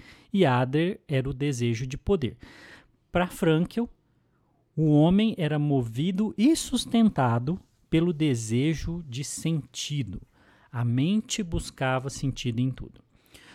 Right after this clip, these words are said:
Os três componentes do sentido são coerência, propósito e significância. Coerência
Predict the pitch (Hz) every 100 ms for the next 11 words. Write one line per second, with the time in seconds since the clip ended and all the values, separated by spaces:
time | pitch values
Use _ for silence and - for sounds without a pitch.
0 | - 165 - 254 294 330 233 - 185 -
1 | 131 113 156 143 - 110 110 - 107 98
2 | - 147 104 139 - - _ _ - -
3 | 107 101 - 165 185 202 247 - - 202
4 | - 175 170 - 175 - 190 175 180 -
5 | 180 - 127 95 - - - - _ _
6 | _ - _ - 185 190 202 202 262 -
7 | - 262